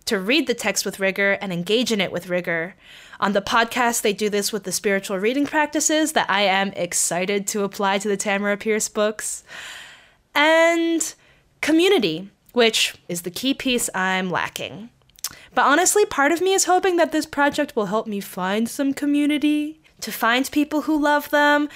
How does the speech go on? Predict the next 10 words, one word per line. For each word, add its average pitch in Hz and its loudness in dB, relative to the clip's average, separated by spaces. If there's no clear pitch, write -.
and 202 -4
who 226 -2
want 214 0
to 214 -6
join 202 0
me 240 2
in 226 2
this 233 0
little 233 2
adventure 226 0